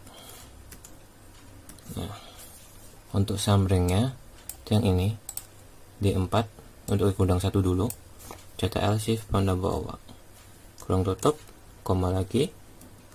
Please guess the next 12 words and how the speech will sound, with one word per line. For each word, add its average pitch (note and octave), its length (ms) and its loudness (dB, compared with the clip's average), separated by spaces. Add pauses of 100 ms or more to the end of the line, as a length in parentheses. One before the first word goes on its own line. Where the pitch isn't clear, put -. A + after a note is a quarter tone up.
(540)
Nah, F2+ 160 0
sekarang G2+ 320 2
kita G#2+ 400 2
masuk G2+ 320 0
yang G2 320 2
sum G2 320 0
if A2 240 -4
yang F#2+ 160 0
untuk G2 320 -4
gudang F#2 320 2
dua. F#2+ 240 4 (1700)
Sama. F2 480 -2